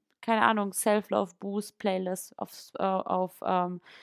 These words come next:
auf Spotify. Was halt der Unterschied bei meinen Playlists ist, dass ich wirklich darauf achte, dass in diesen Playlists auch positive Affirmationen sind und nicht irgendwie so ein Self-Doubt oder so, dass du dich selbst irgendwie, ähm, kleiner machst, wo irgendwie so Heartbreak-Songs kommen, sondern wirklich die dir selbst,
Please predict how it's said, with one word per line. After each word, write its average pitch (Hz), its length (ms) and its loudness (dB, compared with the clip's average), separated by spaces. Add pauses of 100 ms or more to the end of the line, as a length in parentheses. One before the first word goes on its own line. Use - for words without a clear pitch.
(200)
auf 190 140 -4
Spotify. 202 520 2
Was 196 180 2
halt 190 140 4
der 196 60 2
Unterschied 202 320 -2
bei 180 120 2
meinen 196 240 6
Playlists 185 420 -4
ist, - 140 -8
dass 190 140 -4
ich - 160 -20
wirklich 185 200 -10
darauf 170 280 -4
achte, - 280 -4
dass 180 220 -6
in 185 60 -8
diesen 175 200 -8
Playlists 175 380 -4
auch - 140 -6
positive 180 440 -6
Affirmationen 175 640 -6
sind 170 180 -8
und 170 80 -4
nicht 170 160 -8
irgendwie 175 300 -4
so 170 100 -6
ein 165 100 -6
Self-Doubt - 760 -2
oder - 200 -2
so, 175 100 -8
dass 175 220 -6
du 175 200 -6 (400)
dich 185 140 -6
selbst 180 340 0
irgendwie, 175 600 -6 (400)
ähm, 175 400 2 (280)
kleiner 185 380 4
machst, 180 340 0
wo 175 140 -4
irgendwie 180 280 -6
so 165 200 -4
Heartbreak-Songs 170 720 -2
kommen, 175 160 -8
sondern 170 240 -6
wirklich 165 260 -14
die 175 220 -10
dir 175 240 0
selbst, 175 480 -2